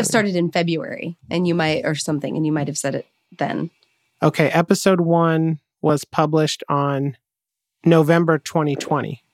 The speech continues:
Speaker 1: So, and it's twenty twenty-two. So it's over a year.
Speaker 2: Yeah, wow.
Speaker 1: Nice. Happy
Speaker 2: Hey,
Speaker 1: anniversary. <laughs>
Speaker 2: congratulations.
Speaker 1: I didn't realize. Although I think we were going back, we were on a bit of a hiatus around
Speaker 2: Yeah.
Speaker 1: November, December.
Speaker 2: Yeah.
Speaker 1: So.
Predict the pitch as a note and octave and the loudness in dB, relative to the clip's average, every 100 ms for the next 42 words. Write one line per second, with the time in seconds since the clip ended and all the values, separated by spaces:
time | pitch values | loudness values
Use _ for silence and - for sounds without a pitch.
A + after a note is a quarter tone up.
0 | _ - D#3 D3 C3 C3 B2 _ _ _ | _ -6 0 0 0 -2 -6 _ _ _
1 | _ _ _ _ - D#3+ D#3 - - D#3 | _ _ _ _ 0 2 2 -2 -2 -2
2 | - C#3 - C3+ - F3 E3+ G3 A#3+ F3 | 0 -2 0 -2 2 2 4 4 4 2
3 | G2+ - - F#3+ F3 D#3 E3 E3 D3+ C#3+ | -2 -10 -2 2 4 2 2 2 0 -2
4 | _ _ _ _ - G3+ B3+ E3 - - | _ _ _ _ 2 4 4 0 -4 -16
5 | _ - - F#3+ F#3+ G3 - A4 G#4+ F4+ | _ -10 0 0 2 4 6 6 6 4
6 | - C#4 - - D#4 - F#4+ F#4+ E4 C#4+ | 4 4 4 4 2 2 2 2 4 6
7 | C4+ A#3+ C4 B3 C4+ - F#4+ - A3+ - | 6 6 4 6 4 4 2 4 4 6
8 | G3 A#3 F3+ E3 F3+ - _ _ _ - | 6 6 6 6 2 -2 _ _ _ 2
9 | G3+ G#3+ G#3 A#3+ A3+ G3+ F3+ E3+ F3+ E3+ | 4 4 4 4 4 4 6 4 4 4
10 | F3+ F3+ F3+ F3 D#3 D3+ - _ F#3 F3 | 2 2 4 4 4 2 -2 _ 2 4
11 | D#3+ E3 D3+ E3 D3+ D3+ C#3 - D3+ C#3+ | 4 2 2 2 2 2 -2 -2 -4 -2
12 | C#3 C3+ - D#3 C#3 C#3+ C3+ C3+ E3 D3+ | -4 -6 -4 -2 0 0 -2 -4 -4 -2
13 | C#3+ D#3 - - - | -2 -2 -4 -2 -2